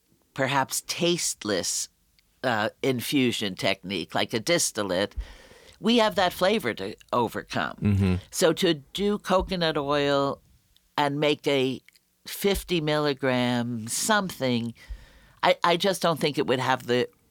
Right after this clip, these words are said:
Speaker 1: quality that
Speaker 2: Right.
Speaker 1: we
Speaker 2: It's not
Speaker 1: ha-,
Speaker 2: gonna meet
Speaker 1: have a
Speaker 2: your sort of, um, uh, what's the, like, culinary standards.
Speaker 1: Exactly.
Speaker 2: Right.
Speaker 1: And, you know, it's something we talk about because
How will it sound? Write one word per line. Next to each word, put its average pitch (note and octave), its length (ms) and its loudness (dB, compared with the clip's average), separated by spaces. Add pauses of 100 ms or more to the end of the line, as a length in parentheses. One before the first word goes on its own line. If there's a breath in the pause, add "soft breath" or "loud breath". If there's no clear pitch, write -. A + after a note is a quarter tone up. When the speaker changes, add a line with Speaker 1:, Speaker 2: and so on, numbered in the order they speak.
(180)
Speaker 1:
quality A#2+ 960 0 (140)
that C3 260 2
Speaker 2:
Right. F2+ 160 4
Speaker 1:
we C#3 180 4
Speaker 2:
It's C3 100 4
not D3+ 120 6
Speaker 1:
ha-, C3 80 6
Speaker 2:
gonna C3+ 80 6
meet B2+ 80 6
Speaker 1:
have C3 140 4
a - 20 4
Speaker 2:
your A#2 140 4
sort G#2 280 4
of, F#2+ 380 0
um, E2+ 540 2 (220)
uh, G2+ 120 2
what's F#2+ 200 0
the, - 120 -2
like, E2 140 0
culinary E2+ 600 2
standards. C#2+ 480 -2
Speaker 1:
Exactly. - 600 -2
Speaker 2:
Right. E2 240 2 (260 loud breath)
Speaker 1:
And, A#3+ 160 2
you B3 120 2
know, A#3 120 2
it's - 140 0
something A3+ 300 0
we A3+ 100 -2
talk G#3 320 -2
about F#2 400 0 (200)
because D3 480 0